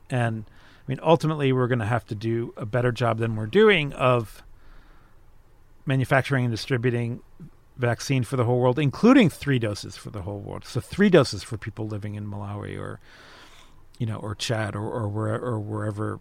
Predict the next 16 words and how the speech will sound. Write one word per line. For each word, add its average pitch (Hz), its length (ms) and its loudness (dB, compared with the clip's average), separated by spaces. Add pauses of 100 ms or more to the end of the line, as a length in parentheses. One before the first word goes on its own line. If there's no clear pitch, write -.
(180)
you 113 100 -4
know, 98 200 -6 (180)
it 113 120 -8
may 107 140 -6
be. 104 200 -4
But, 113 260 -6
um, 123 480 2 (680)
so 147 280 4
it's, 165 280 -6 (640)
it's, - 300 -6
it's 185 220 -2
a, 185 120 6
it's - 180 -4
a 180 60 0
challenge, 208 600 4
but, 170 200 4